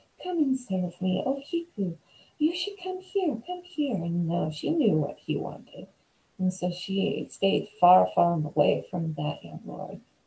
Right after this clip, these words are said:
So frustrated was he that his black heart took him even further into terrible realm.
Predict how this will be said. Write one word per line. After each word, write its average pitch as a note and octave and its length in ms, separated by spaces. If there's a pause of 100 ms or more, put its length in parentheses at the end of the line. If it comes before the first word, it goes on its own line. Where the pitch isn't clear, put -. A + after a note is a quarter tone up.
So C4+ 180
frustrated G3 800
was E3 160
he E3+ 400 (400)
that F#3+ 80
his F#3+ 160
black F#3+ 340
heart F3 600
took G#3 200
him F#3+ 140
even F3 280
further F#3 460
into - 240
terrible D#3+ 460
realm. D3+ 400